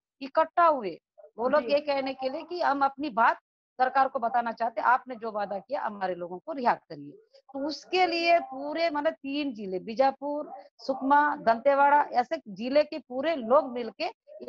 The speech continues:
Speaker 1: एक जिला में अपना बात रखने के लिए कम से कम कुछ नहीं तो दस पंद्रह हजार पब्लिक,
Speaker 2: जी।
Speaker 1: पूरी जनता जमा होने की,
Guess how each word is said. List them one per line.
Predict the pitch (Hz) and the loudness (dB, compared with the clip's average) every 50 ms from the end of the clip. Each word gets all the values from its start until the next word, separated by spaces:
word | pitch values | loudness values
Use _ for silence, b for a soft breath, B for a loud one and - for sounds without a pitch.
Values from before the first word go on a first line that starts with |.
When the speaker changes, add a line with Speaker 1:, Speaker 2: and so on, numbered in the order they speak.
| 269 330 | 4 4
Speaker 1:
एक | 339 277 233 | 4 2 -2
जिला | 233 254 233 220 214 | -4 0 2 2 2
में | 220 269 359 | 2 0 -6
अपना | - - - - - 240 302 392 523 508 - _ _ 320 _ _ _ | -4 -4 -4 -4 0 0 2 2 2 0 -10 _ _ -20 _ _ _
बात | 285 277 214 233 277 320 - | 0 4 6 6 6 4 2
रखने | 254 247 - 262 262 262 | -6 -6 -6 -6 -10 -10
के | 247 _ 240 233 | -10 _ -12 -10
लिए | 240 302 381 392 381 _ - | -10 -10 -10 -12 _ _ -4
कम | 240 233 | -4 -2
से | - - 262 | -2 -6 -6
कम | 269 269 | -6 -8
कुछ | - - - - 180 | -8 -8 -12 -10 -8
नहीं | - 190 | -8 -4
तो | 196 208 | -6 -4
दस | 208 226 240 262 - - - | 2 2 2 2 2 -2 -4
पंद्रह | 233 233 226 240 226 - | -2 2 4 2 4 4
हजार | 214 208 180 214 240 233 226 _ | 2 0 4 4 2 2 4 _
पब्लिक, | 220 196 196 247 381 466 _ _ _ _ _ _ - - - - - | -4 -4 -2 -6 -8 -8 _ _ _ _ _ _ -20 -20 -16 -12 -12
Speaker 2:
जी। | 226 226 | -8 -2
Speaker 1:
पूरी | 247 254 254 | -2 -2 2
जनता | 175 220 214 208 - 330 | 4 4 4 4 4 0
जमा | 320 208 233 233 247 254 | 2 4 4 6 6 6
होने | 226 214 208 208 202 | 4 2 -4 -10 -12
की, | _ - 381 | _ -8 -8